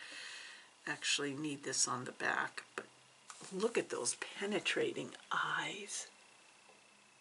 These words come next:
Yeah. Needle Down Fabrics.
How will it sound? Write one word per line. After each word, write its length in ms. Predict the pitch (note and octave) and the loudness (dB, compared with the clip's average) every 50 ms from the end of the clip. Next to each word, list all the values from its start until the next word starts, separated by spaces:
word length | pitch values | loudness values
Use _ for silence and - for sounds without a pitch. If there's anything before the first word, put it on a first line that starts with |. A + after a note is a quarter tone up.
| - - - - - - - - - - - - - - - - - - - - - - - - | -20 -20 -20 -20 -20 -20 -20 -20 -20 -20 -20 -20 -20 -20 -20 -20 -20 -18 -18 -20 -20 -18 -16 -10
Yeah. 180 | E3 E3 D3+ - - - - - - G#3+ - - - - - - - - - - - - - - - - - - | -6 -6 -4 -4 -6 -8 -10 -18 -18 -16 -10 -8 -8 -8 -10 -14 -16 -16 -14 -12 -10 -8 -6 -6 -8 -6 0 2
Needle 300 | F#3 G3 A3 A3+ A#3 A3+ | 4 6 8 8 8 10
Down 300 | A3 G3 F#3 F3+ F#3 F#3+ | 10 8 10 8 6 8
Fabrics. 560 | - E3 C3+ G#2+ - - - - - - | 8 8 8 8 6 4 0 4 4 4